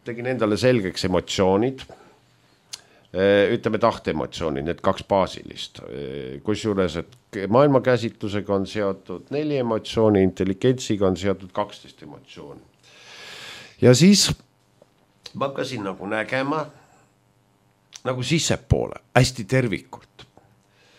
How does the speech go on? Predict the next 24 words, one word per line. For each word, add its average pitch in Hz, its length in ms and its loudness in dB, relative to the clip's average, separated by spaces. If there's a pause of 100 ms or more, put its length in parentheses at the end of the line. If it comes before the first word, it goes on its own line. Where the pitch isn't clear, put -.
(380)
Ja 107 80 -14
siis 160 140 -12
mul 208 120 -2
avanes 165 480 8
üks - 160 -4
selline 147 380 8
väga-väga 165 640 8
huvitav 139 440 4
pilt. - 460 0 (340)
On 147 120 -6
nagu 127 260 -4
üks - 160 -14
suur 160 260 6
olend. - 460 6 (2250)
Ma 127 200 0
suutsin 151 360 0
nagu 120 200 6
vaadata 131 360 6
läbi 113 200 6
meesaspekti 107 720 4
komas-, 80 360 0 (360)
seda 85 280 2
lumekuningate 80 1040 0
maailma. 76 360 -14